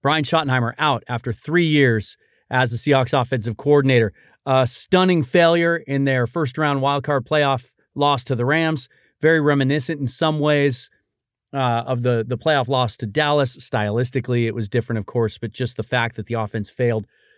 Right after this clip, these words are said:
so dramatically in that game. Um, this is kind of a hard one to wrap your head around,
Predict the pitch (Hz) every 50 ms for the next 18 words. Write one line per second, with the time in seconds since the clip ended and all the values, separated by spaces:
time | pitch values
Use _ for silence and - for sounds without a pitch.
0 | _ _ _ _ _ _ _ _ _ _ _ _ - - - - - 170 165 160
1 | 160 151 131 123 131 131 131 135 139 139 139 131 131 143 139 135 127 113 98 -
2 | _ _ _ - 143 151 147 143 139 131 123 120 110 127 127 127 123 123 120 120
3 | 120 120 123 _ 131 127 120 117 113 110 107 107 104 95 - _ _ _ _ _
4 | _ _ _ _ _ _ _ _ _ _ _ _ _ _ _ _ - _ _ -
5 | 147 151 143 196 175 - 208 180 170 165 143 165 170 160 160 160 - 147 143 151
6 | 147 143 - _ _ _ _ _ _ - 139 139 139 127 127 160 160 147 135 123
7 | 117 113 107 104 104